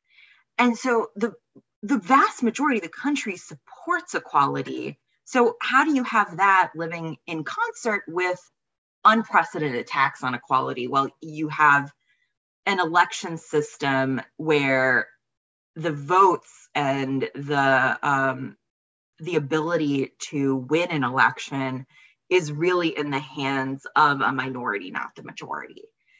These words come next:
And so in these states where we're seeing these horrible attacks, like, I'll use Texas as an, as an example. Um, Governor Abbott has done just truly horrific things to L G B T Q Texans, most recently,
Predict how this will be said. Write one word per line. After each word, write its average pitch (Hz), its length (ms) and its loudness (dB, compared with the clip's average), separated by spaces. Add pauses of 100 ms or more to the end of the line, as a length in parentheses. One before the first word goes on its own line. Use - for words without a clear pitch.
(180)
And 156 200 0
so 139 460 2 (440)
in 208 300 4
these 160 360 -4
states - 380 -4
where 160 120 0
we're 151 100 4
seeing 240 300 -4
these 165 140 -6
horrible 151 360 -2
attacks, 160 280 -2
like, 147 120 -2
I'll 196 140 4
use 202 160 -6
Texas - 460 -10
as 131 80 -8
an, - 160 -12
as 139 120 -4
an 127 80 -4
example. - 640 -8 (720)
Um, 160 280 4
Governor 208 440 4
Abbott 147 480 0 (720)
has 156 280 -2 (120)
done 151 520 0 (360)
just - 320 -12
truly 269 400 2
horrific 147 680 -2
things 127 680 -10
to 151 280 -2
L 147 120 2
G 139 120 -8
B 139 120 -10
T - 80 -14
Q - 220 -14
Texans, - 680 -10 (380)
most 180 320 2
recently, 131 800 -2